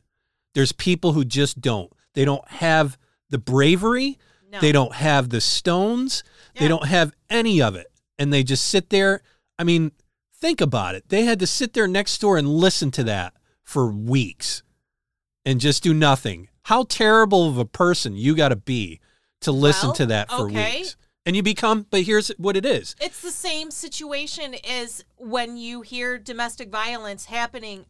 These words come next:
Speaker 2: on a recurring basis and you don't do anything. At the very least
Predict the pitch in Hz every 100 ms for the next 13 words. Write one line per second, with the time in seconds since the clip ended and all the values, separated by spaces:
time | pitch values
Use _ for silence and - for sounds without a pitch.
0 | - 240 233 202 247 - 277 277 262 220
1 | 220 226 226 185 185 - - 247 220 208
2 | 202 196 196 247 269 214 240 233 226 180
3 | 220 226 202 214 214 214 175 165 175 254
4 | 233 254 285 311 285 247 254 269 -